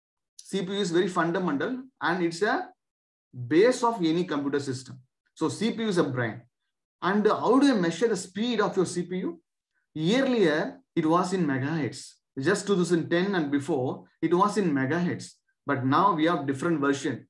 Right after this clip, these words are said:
Earlier we use, uh, Intel iCore five, four, three like that. Now we have i seven and eight and it's coming, right? So if you're using iCore i seven or i eight, it is of what? Three point six gigahertz. Suppose if it is one megahertz,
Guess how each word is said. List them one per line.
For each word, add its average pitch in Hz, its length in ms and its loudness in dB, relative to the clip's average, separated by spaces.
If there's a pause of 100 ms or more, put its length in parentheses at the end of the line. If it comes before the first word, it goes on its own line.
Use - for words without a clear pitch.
(100)
Earlier 156 240 4
we 147 100 2
use, 151 280 4
uh, 143 60 -2
Intel 147 340 -2
iCore 139 440 -4
five, 147 420 0 (100)
four, 151 340 -2
three 156 220 0
like 123 240 0
that. 110 180 -6
Now 151 160 2
we 147 120 0
have 151 160 0
i 139 180 0
seven 156 400 -4
and 139 160 2
eight 156 240 0
and 139 100 -2
it's 131 120 -8
coming, 113 280 -10 (380)
right? 170 240 0 (160)
So 180 120 0
if 156 120 2
you're 170 80 4
using 226 380 0
iCore 190 560 0
i 160 100 0
seven 151 500 -2
or 143 220 -2
i 147 100 -2
eight, 156 540 -2 (220)
it 151 160 -2
is 208 240 -2
of 190 220 2
what? 127 360 -2 (260)
Three 233 260 0
point 220 280 0
six 202 260 -4
gigahertz. 156 840 -2 (500)
Suppose 220 300 0
if 208 100 0
it 190 80 0
is 185 120 -2
one 170 260 2
megahertz, 190 760 0